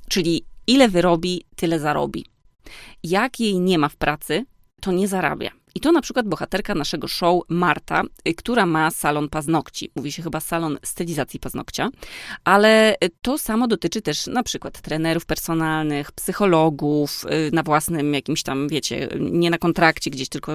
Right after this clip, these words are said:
mających własne gabinety, ym, fryzjerów, barberów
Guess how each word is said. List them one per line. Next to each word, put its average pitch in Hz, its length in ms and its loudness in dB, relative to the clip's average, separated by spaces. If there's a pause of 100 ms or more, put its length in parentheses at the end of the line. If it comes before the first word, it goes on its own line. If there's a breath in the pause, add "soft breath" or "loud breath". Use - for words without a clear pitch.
mających 151 600 -4
własne 143 480 -2
gabinety, 147 760 -2 (500 loud breath)
ym, 165 320 6 (320)
fryzjerów, 160 1040 2 (100)
barberów 156 800 2